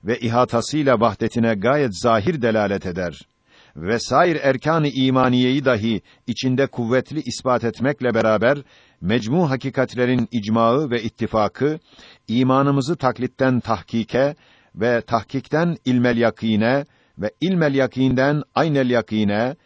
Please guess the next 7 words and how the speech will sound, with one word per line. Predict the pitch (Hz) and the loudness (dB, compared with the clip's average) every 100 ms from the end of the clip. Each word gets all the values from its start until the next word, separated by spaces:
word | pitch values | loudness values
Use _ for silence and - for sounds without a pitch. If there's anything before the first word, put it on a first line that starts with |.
| _ _ - | _ _ -4
ve | 107 120 - | 0 0 0
aynel | 127 180 170 156 | 0 2 2 2
yakinden | 143 - 139 135 135 147 127 _ - | 2 2 0 2 2 0 -4 _ -10
hakkel | 143 - 131 117 | -8 -4 -2 0
yakine | 117 - 113 110 110 - | 0 0 0 0 -2 -4
ibla | 104 104 123 117 | -4 0 2 0
ediyor. | 95 85 87 85 | -4 -8 -6 -8